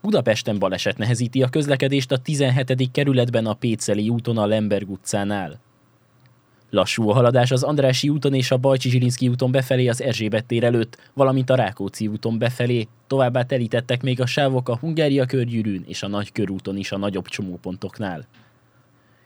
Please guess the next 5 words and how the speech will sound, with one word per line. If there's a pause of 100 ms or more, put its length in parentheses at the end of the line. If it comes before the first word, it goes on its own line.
(840)
Új
gyalogátkelőt
építenek
az
Asztóriánál,